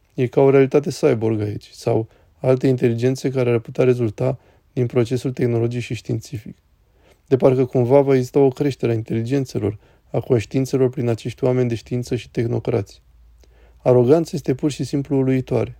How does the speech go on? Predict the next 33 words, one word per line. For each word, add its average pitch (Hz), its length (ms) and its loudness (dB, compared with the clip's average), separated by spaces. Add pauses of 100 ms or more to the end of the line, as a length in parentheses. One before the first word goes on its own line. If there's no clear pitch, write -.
absolut 123 500 -4
uluitoare, 117 540 -4 (520)
dar 127 140 4
este 131 220 2
și - 160 -2
o 151 60 6
rețetă 135 440 0
pentru 131 260 -4
degradarea 120 580 0
extraordinară 117 680 -2
a 113 60 -2
rasei 117 320 -4
umane. 113 380 -4 (760)
Nu 143 100 0
este 143 200 0
nimic 160 260 0
deosebit 131 460 0
de 127 80 2
unic 123 380 0
la 113 100 0
forma 120 340 -2
noastră 117 320 -2
de 117 100 0
inteligență, 113 800 -4
zic 110 340 -8
ei, 107 200 -4 (500)
nimic 160 280 0
deosebit 147 440 0
de 127 60 4
unic 127 260 2
la 123 120 0
noi 127 160 0
înșine. 135 460 -4